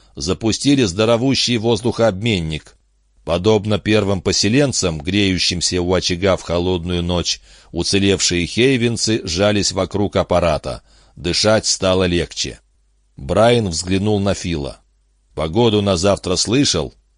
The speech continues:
"Безоблачно, ветер уляжется".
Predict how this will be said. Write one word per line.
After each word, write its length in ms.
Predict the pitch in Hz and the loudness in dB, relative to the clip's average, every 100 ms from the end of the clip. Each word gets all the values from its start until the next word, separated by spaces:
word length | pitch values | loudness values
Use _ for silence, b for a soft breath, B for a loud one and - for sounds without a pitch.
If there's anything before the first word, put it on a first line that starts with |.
| _ _ - | _ _ -8
"Безоблачно, 880 | 95 85 117 101 85 - 67 65 - _ - | -4 0 2 2 0 -4 -6 -10 -14 _ -6
ветер 420 | 82 110 - 101 | 0 0 0 0
уляжется". 720 | 104 101 92 73 - 65 53 | 2 2 0 -2 -6 -8 -10